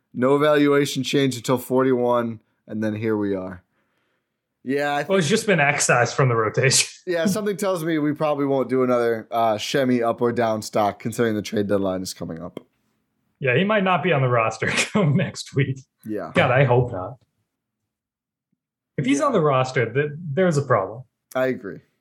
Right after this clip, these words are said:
Speaker 1: But
Speaker 2: There's
Speaker 1: okay,
Speaker 2: a,
Speaker 1: let's,
Speaker 2: there's a
Speaker 1: let's,
Speaker 2: problem.
Speaker 1: let's talk about the guys who do play.
Speaker 2: Okay.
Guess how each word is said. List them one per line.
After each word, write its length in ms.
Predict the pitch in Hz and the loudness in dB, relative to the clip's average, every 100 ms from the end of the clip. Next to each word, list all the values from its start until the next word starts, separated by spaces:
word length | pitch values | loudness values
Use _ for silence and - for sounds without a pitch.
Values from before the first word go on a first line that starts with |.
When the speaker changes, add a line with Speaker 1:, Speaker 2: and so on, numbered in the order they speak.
| _ _ _ _ _ _ _ _ - | _ _ _ _ _ _ _ _ -12
Speaker 1:
But 200 | 90 160 | -2 2
Speaker 2:
There's 160 | 143 | 4
Speaker 1:
okay, 80 | 135 | 4
Speaker 2:
a, 20 | 127 | 2
Speaker 1:
let's, 100 | 135 | 2
Speaker 2:
there's 200 | 147 139 | 4 2
a 20 | |
Speaker 1:
let's, 60 | 127 | 0
Speaker 2:
problem. 160 | 117 | 0
Speaker 1:
let's 100 | 220 | 0
talk 140 | 247 220 | 0 0
about 420 | 220 214 - - | 0 -4 -6 -8
the 60 | |
guys 400 | 175 196 180 - - _ _ - | -2 -2 -2 -6 -16 _ _ -8
who 240 | 160 160 | -4 -2
do 200 | 139 151 | -2 -4
play. 300 | - 107 87 _ _ _ _ _ _ _ _ _ - | -6 -12 -14 _ _ _ _ _ _ _ _ _ -2
Speaker 2:
Okay. 340 | 143 139 117 | 0 2 0